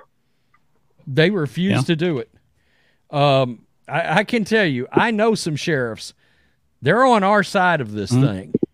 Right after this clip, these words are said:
Speaker 1: when it comes to, to things like trying to regulate gun laws and all that. No.
Speaker 2: I
Speaker 1: No.
Speaker 2: remember
Speaker 1: It
Speaker 2: even during the whole, uh, Wuhan virus thing out here, Lena Hidalgo, radical leftist,
Speaker 1: That's right.
Speaker 2: said that if you don't wear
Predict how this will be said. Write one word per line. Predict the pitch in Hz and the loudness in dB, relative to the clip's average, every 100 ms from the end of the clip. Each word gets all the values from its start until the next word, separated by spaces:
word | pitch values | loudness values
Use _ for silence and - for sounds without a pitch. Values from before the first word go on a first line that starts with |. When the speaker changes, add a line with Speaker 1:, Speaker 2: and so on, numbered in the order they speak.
| _ _ | _ _
Speaker 1:
when | - 127 | -8 -4
it | 139 | -4
comes | - 160 139 | -2 -4 -4
to, | - 135 - - | -6 -6 -6 -10
to | 139 | -8
things | 123 156 139 123 | -8 -6 -6 -4
like | 131 123 - | -4 -4 -6
trying | 156 135 | -6 -4
to | 123 | -4
regulate | 113 135 123 120 123 107 | -2 -2 -2 -2 -4 -6
gun | 127 123 120 | -8 -6 -6
laws | 123 117 113 113 | -4 -2 -4 -8
and | 113 | -10
all | 120 113 | -8 -8
that. | 113 | -10
No. | 156 240 113 80 - _ _ _ _ - | -12 -12 -10 -12 -16 _ _ _ _ -8
Speaker 2:
I | 139 165 | 0 2
Speaker 1:
No. | |
Speaker 2:
remember | 185 170 165 151 | 4 4 4 2
Speaker 1:
It | 135 151 | 2 4
Speaker 2:
even | 156 139 | 4 6
during | 139 135 | 6 4
the | 120 | 4
whole, | 117 139 135 | 4 4 4
uh, | 120 117 107 | 4 2 2
Wuhan | 131 135 139 120 | 2 4 4 2
virus | 123 143 147 - | 2 2 2 0
thing | 180 180 180 _ _ _ _ _ _ _ - | -2 -2 -4 _ _ _ _ _ _ _ 0
out | 127 | 2
here, | 143 127 | 4 4
Lena | 120 165 160 | 4 6 6
Hidalgo, | 151 147 139 120 | 4 4 4 2
radical | 95 95 143 165 - 156 | 0 0 0 0 0 2
leftist, | 147 147 139 107 73 - - _ _ _ _ _ | 4 2 2 -4 -6 -10 -12 _ _ _ _ _
Speaker 1:
That's | 95 85 | -18 -8
right. | 120 87 - _ _ _ _ _ _ | -6 -6 -10 _ _ _ _ _ _
Speaker 2:
said | - - 139 | -2 2 4
that | 127 117 | 2 2
if | 113 165 | 0 2
you | 185 | 4
don't | 170 160 | 6 6
wear | 139 143 135 131 | 4 4 2 0